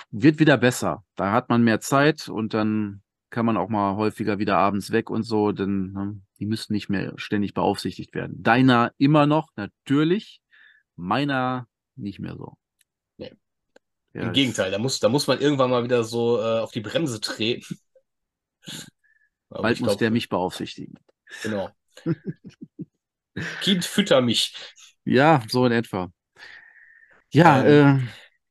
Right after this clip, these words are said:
Speaker 2: was
Speaker 1: wir
Speaker 2: ich
Speaker 1: sind, glaub ich, was, was? Wolltest du noch was
Speaker 2: was
Speaker 1: sagen?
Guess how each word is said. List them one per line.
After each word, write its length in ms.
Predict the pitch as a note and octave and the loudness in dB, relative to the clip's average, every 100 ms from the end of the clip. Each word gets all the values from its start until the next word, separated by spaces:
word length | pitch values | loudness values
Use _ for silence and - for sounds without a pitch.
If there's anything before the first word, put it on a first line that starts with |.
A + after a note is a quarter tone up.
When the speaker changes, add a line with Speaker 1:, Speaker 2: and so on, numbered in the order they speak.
| _ _ | _ _
Speaker 2:
was 140 | - D3+ | 0 4
Speaker 1:
wir 60 | |
Speaker 2:
ich 60 | B2+ | 4
Speaker 1:
sind, 180 | D#3+ D#3 | 4 0
glaub 260 | C#3+ D3+ | 0 0
ich, 120 | D3 F#3 | 0 -2
was, 140 | F#3+ | 0
was? 340 | F#3+ - - _ _ - | 0 -6 -16 _ _ 0
Wolltest 220 | D3 - | 0 2
du 40 | |
noch 60 | D3 | 2
was 100 | C3+ | 4
Speaker 2:
was 0 | |
Speaker 1:
sagen? 280 | C#3 A2 F2+ | 4 0 -4